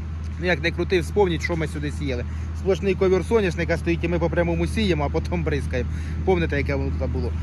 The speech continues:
То бризкали, бризкали, а по вегетації вже не бризкали, і, соответственно, соняшник той повела. І от самольот. Комбайнери, передовики. <laughs> Самольот.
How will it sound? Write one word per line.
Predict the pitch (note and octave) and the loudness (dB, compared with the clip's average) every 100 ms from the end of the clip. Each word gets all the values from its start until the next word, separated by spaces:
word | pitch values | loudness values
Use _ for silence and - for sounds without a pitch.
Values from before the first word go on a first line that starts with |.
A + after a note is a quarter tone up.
| - - - - | -4 -4 -4 0
То | F#3 | 2
бризкали, | F3 G#3 - F#3+ F3+ | 4 4 2 2 2
бризкали, | F3 B3+ G#3+ F#3+ F3+ | 2 2 0 2 2
а | E3+ | 2
по | F3 | 2
вегетації | F3 F3+ G#3 - E3+ D#3 | 2 2 2 2 2 2
вже | D#3+ F3+ E3 C#3 D#3+ | 4 4 4 2 0
не | F3 | 2
бризкали, | F#3+ G#3+ F3+ D#3 D3 | 4 4 2 0 0
і, | C#3+ | 0
соответственно, | D#3+ D#3 F3 - C#3+ - - | 0 2 2 2 0 0 0
соняшник | F#3+ F3 D#3 D3 C#3 | 2 2 2 0 0
той | D3 | 0
повела. | D3 C#3 C3+ - - - - - - - C#2+ - - D2 | 0 0 0 0 0 0 0 0 0 0 0 0 0 0
І | |
от | D2 C#2+ C#2+ | 0 0 2
самольот. | D2 D2 - D2 D2 D2 D2 D2 - - - - - - - | 2 2 2 2 2 2 2 2 2 2 2 2 4 4 4
Комбайнери, | D#3+ F3+ F#3 F#3+ F3+ | 4 4 2 2 2
передовики. | E3 F3+ E3+ D#3+ F#3+ F#3 - G#3+ | 2 2 4 4 2 2 0 4
<laughs> | F4+ F4 F#3 - F4+ F4+ F4 F4 E4+ - - F4 F4 - - - - - - - - - - - - - - - - - - - - - - - | 4 2 -2 -2 4 6 8 6 0 -4 0 2 2 0 -6 -6 -6 -6 -4 -4 -4 -4 -4 -2 -2 0 0 0 2 2 2 4 4 4 4 4
Самольот. | - - G3+ G3+ | 6 6 6 6